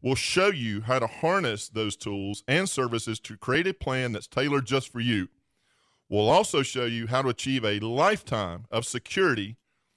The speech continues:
thanks to a lifetime of income. If you call right now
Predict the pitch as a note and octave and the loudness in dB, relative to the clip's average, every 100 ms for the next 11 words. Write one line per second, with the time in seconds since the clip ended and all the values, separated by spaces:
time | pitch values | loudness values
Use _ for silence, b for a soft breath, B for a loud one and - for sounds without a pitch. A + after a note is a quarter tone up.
0 | _ _ - D#3+ D3+ - C3+ B2+ A#2+ C#3 | _ _ 2 2 2 0 0 2 4 2
1 | C#3 C#3 B2 B2 B2 - A#2+ C3 B2 A#2 | 2 -2 -2 -2 -6 -2 2 2 2 0
2 | F2 G2 _ _ _ _ _ _ - A2 | -4 -6 _ _ _ _ _ _ -6 -4
3 | B2+ D3+ D#3+ F3 F3 C#3 B2 A#2+ | 0 4 6 6 4 2 0 -2